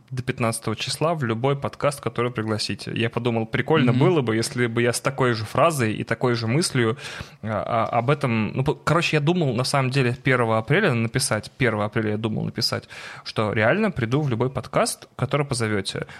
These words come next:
Speaker 1: А тут просто то ли раньше, то ли как-то позже, э, появилась во-,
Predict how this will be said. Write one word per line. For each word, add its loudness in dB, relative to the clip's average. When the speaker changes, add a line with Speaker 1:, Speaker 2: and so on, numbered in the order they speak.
Speaker 1:
А -2
тут -4
просто 0
то 2
ли 6
раньше, 2
то -6
ли -4
как-то -12
позже, 2
э, 0
появилась 2
во-, -2